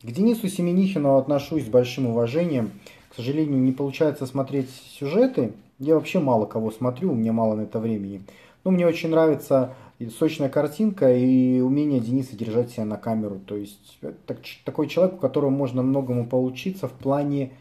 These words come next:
э, того, э, как себя вести перед камерой.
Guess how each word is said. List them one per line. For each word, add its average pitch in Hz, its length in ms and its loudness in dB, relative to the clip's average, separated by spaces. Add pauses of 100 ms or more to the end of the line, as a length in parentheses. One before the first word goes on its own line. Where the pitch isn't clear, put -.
(360)
э, 120 280 -2
того, 165 380 0 (240)
э, 120 380 2 (140)
как 170 160 2
себя 139 200 0
вести 131 260 -2
перед 120 240 -6
камерой. 98 380 -8